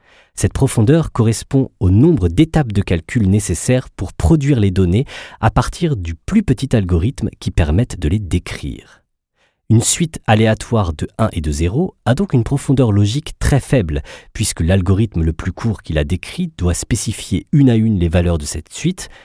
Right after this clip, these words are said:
et il n'y aura presque aucune étape de calcul nécessaire ensuite pour produire la suite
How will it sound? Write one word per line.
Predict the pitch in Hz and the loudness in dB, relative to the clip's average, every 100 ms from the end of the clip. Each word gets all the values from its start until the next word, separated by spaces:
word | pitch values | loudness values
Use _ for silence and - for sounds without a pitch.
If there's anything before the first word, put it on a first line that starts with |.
| _ - | _ 0
et | 117 | 2
il | 101 | 4
n'y | 92 | 4
aura | 98 | 0
presque | 107 - 147 - | 0 0 0 0
aucune | 107 - 113 - | -2 0 0 0
étape | 123 123 92 | 0 0 -2
de | 92 | -2
calcul | 90 - - 85 | -2 -4 -2 0
nécessaire | 78 - 78 - 160 | 0 -2 -4 -2 0
ensuite | 95 - 185 185 - | -2 -4 -6 -8 -8
pour | - 98 | -8 -8
produire | - - 160 131 120 | -6 0 2 2 2
la | 80 | 0
suite | 78 - 131 | -2 -4 -6